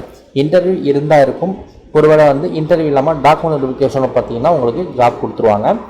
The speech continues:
ரிட்டன் எக்ஸாம் முடிஞ்ச உடனே தான் இதெல்லாமே வந்து கண்டக்ட் பண்ணுவாங்க. இப்போ இதற்கான எக்ஸாம் பேட்டர்ன் பார்த்தீங்கன்னா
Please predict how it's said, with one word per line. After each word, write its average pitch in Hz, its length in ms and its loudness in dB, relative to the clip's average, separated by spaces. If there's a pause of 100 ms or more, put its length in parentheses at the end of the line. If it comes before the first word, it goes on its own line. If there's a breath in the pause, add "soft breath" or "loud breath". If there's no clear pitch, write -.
(320 loud breath)
ரிட்டன் 165 280 0
எக்ஸாம் 143 280 0
முடிஞ்ச 147 260 0
உடனே 135 220 2
தான் - 120 -4 (140)
இதெல்லாமே 131 420 2
வந்து 110 140 -8 (120)
கண்டக்ட் 117 280 -2
பண்ணுவாங்க. 110 400 0 (600 loud breath)
இப்போ - 200 -2
இதற்கான 139 320 0 (120)
எக்ஸாம் 170 420 -2
பேட்டர்ன் 151 300 0
பார்த்தீங்கன்னா 107 360 -2